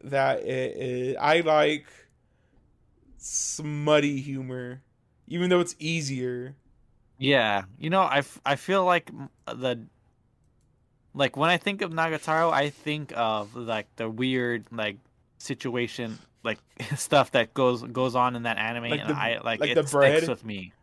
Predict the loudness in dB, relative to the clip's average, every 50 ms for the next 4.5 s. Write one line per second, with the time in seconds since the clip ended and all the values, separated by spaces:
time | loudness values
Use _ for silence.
0 | _ -10 -10 -8 -4 0 0 0 0 2 4 6 8 8 8 6 6 4 4 2
1 | 2 0 0 -2 -6 _ _ _ -20 -20 -20 -20 _ -18 -12 -8 -8 -8 -6 0
2 | 4 6 8 8 8 8 6 2 4 6 8 8 8 8 6 6 4 4 2 -2
3 | -10 -14 _ _ _ _ _ _ 0 4 6 6 6 6 4 0 -2 0 0 0
4 | 0 0 -2 -4 -4 -6 -8 -14 -16 -18